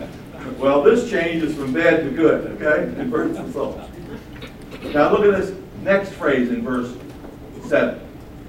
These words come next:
Look at the noun. It's called the testimony of the Lord. This is God's direct witness of Himself. This is God's witness.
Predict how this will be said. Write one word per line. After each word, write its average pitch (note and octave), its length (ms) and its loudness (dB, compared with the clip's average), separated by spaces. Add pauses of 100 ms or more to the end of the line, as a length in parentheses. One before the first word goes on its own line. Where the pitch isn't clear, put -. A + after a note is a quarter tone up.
(800)
Look B2+ 160 0
at D#3 100 2
the D#3+ 60 4
noun. E3 480 0 (600)
It's - 160 -12
called - 600 2 (1160)
the - 220 -4
testimony C3+ 720 0
of G#2+ 120 -4
the A2 60 -4
Lord. G#2+ 260 -4
This - 200 4
is - 140 -6
God's - 400 2
direct D#3 380 -2
witness F#3 360 -4
of F#3+ 120 -4
Himself. A#3+ 500 -4 (1400)
This G#3+ 100 -12
is G#3+ 120 -10
God's C4+ 400 2
witness. C3+ 340 0